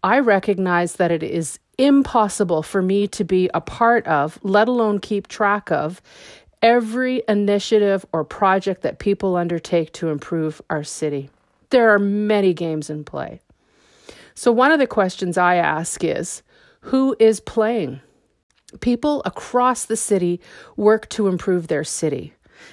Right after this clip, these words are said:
And we do this as part of our formal paid work, as well as our unpaid work. And there are four general categories of voices in the city that work to improve the city, each in their own way.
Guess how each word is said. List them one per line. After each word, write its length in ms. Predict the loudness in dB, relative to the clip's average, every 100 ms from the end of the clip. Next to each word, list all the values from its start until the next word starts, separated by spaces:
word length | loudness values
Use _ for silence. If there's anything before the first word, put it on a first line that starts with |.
| _
And 160 | 0 2
we 140 | 2
do 260 | 0 0 0
this 300 | 0 0 -2
as 180 | -2 -2
part 260 | 2 2
of 120 | 4 2
our 120 | 0
formal 540 | -2 -2 0 0 -2
paid 340 | -2 0 0 0
work, 440 | -2 -2 -4 -14 _ -20 _
as 160 | 0 2
well 240 | 4 4
as 160 | 4 2
our 160 | 2 2
unpaid 460 | 0 -2 -4 -4
work. 400 | -4 -6 -8 -16 -20 _ _ _ _ -16 -4
And 120 | 0
there 160 | 2
are 60 | 0
four 460 | -4 -2 2 2 2
general 420 | 0 0 0 -2
categories 760 | -2 0 2 0 0 0 0
of 120 | -2
voices 480 | -4 0 0 -2 -4
in 100 | -4
the 100 | -4
city 360 | -4 -2 -2 0
that 160 | -4
work 280 | -2 -4 -4
to 160 | -6 -6
improve 420 | -6 -2 0 0
the 100 | -4
city, 380 | -6 -4 -4 -4
each 280 | -2 -2 0
in 80 | -2
their 160 | -2 -4
own 260 | -6 -6
way. 320 | -6 -8 -12